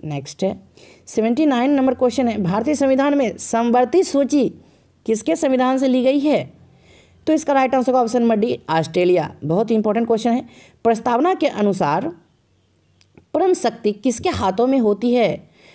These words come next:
तो इसका राइट आंसर होगा ऑप्शन नंबर डी, जनता के पास परम शक्ति होती है। नेक्स्ट है, भारत में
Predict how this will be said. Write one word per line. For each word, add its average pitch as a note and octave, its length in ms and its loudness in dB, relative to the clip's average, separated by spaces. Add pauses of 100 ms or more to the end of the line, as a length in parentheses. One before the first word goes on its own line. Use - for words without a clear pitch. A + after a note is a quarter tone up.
(160)
तो B3 60 0
इसका B3 180 0
राइट A3+ 220 0
आंसर B3+ 160 0
होगा B3 100 4
ऑप्शन A#3+ 200 -2
नंबर A#3+ 140 2
डी, G3+ 400 0 (200)
जनता G3 460 -2
के G3+ 160 -2
पास - 420 -8 (100)
परम E3 180 0
शक्ति E3 300 -6
होती C#3 340 -4
है। D3 120 -10 (1080)
नेक्स्ट A3+ 300 -2
है, G#3 80 0
भारत A3+ 320 -2
में A3+ 260 0